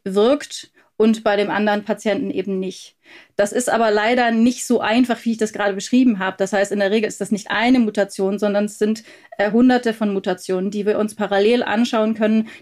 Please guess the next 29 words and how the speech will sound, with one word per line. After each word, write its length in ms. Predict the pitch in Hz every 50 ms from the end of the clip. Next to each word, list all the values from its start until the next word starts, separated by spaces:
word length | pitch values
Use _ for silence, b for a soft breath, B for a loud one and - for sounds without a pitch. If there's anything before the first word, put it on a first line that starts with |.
| B B
die 140 | 226 240 -
in 120 | 233 233
einer 360 | - - 220 214 208 202 202
bestimmten 480 | - 214 - - 262 277 302 294 269 -
Kombination 800 | 240 226 220 220 214 202 202 - - - 247 254 285 277 262 226
dann 260 | 214 202 208 214 220
dazu 320 | 214 214 208 208 - 214 202
führen, 480 | - - 233 233 247 247 233 220 220
dass 220 | 214 202 202 - -
ein 120 | 202 202
Medikament 680 | 196 196 190 190 - 202 190 180 180 185 180 180 180 185
wirkt. 400 | 180 185 - _ _ - - _ B B B B B B B B
Und 380 | - 208 214 208 208 208 - B B B B B
um 100 | 226 247
diese 240 | 240 254 226 214 220
Zusammenhänge 640 | 220 - 202 208 214 233 269 262 240 240 220 208 202
zu 140 | - - 208
verstehen, 420 | - 202 202 - - 220 254 262
braucht 300 | 220 196 202 214 220 - - _ - -
eine 320 | - - 208 208 196 196
K 240 | 202 - 196 - -
I 300 | 220 233 247 254 214 -
sehr, 300 | 190 185 - 208 220 220
sehr 120 | 214 202 196
viele 280 | 202 - 202 196 185
Daten. 560 | 185 175 175 190 214 - - 175 180 180 170 _ _ _ _ _ _ _ _ _ _ _ _ _ _ _
Und 460 | - 226 220 220 220 226 220 220 - -
um 280 | 233 247 269 277 -
eben 720 | - 233 233 240 226 240 233 233 226 226 226 226 220 -